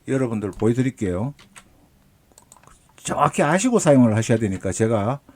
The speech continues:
시간이 걸리더라도 이렇게 보면은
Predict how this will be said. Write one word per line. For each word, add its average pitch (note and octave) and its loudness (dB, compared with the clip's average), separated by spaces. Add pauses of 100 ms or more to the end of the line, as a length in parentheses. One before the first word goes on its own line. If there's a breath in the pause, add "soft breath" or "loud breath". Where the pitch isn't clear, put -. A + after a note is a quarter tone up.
(280 soft breath)
시간이 D#3+ -4
걸리더라도 B2 -2 (1200)
이렇게 B2+ -4
보면은 D3 0